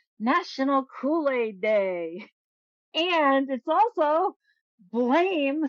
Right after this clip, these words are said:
Someone Else Day. I don't know who comes up with this. I'm just repeating it, but, and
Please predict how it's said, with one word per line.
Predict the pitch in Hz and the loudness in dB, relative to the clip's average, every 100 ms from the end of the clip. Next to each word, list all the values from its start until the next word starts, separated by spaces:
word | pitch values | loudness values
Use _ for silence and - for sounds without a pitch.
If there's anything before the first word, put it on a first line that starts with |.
| - | -2
Someone | 294 294 311 339 | -4 -2 -4 -2
Else | 453 523 - _ - | -2 -4 -10 _ -4
Day. | 202 170 170 156 156 170 _ _ _ _ _ _ _ | -2 0 -2 -4 -8 -12 _ _ _ _ _ _ _
I | - 180 | -16 -8
don't | 208 | -2
know | 269 | 0
who | 294 320 | 2 0
comes | - 359 359 | 0 0 2
up | 311 | 2
with | 285 | 2
this. | 226 277 277 | 4 4 4
I'm | 330 226 | 0 -2
just | 233 247 - | -2 -2 -4
repeating | 302 330 311 269 254 | -8 -4 -2 -2 -4
it, | 254 | -6
but, | 226 226 | -6 -6
and | - 254 320 254 262 | -2 2 4 4 2